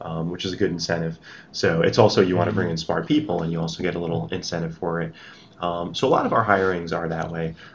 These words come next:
Um, we do a lot of outreach in, you know, meetups, community events, things like that. We host some community events, um, we use those as kind of recruiting tools. Um, so that's kinda how the way it works, and it's, I think it's a mish-, it's a mix and match of all of those,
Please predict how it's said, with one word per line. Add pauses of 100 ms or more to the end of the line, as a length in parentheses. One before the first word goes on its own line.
(100)
Um,
we
do
a
lot
of
outreach
in,
you
know,
meetups,
community
events,
things
like
that. (520)
We
host
some
community
events, (320)
um,
we
use
those
as
kind
of
recruiting
tools. (440)
Um, (180)
so
that's
kinda
how
the
way
it
works,
and
it's,
I
think
it's
a
mish-,
it's
a (100)
mix
and
match
of
all
of
those,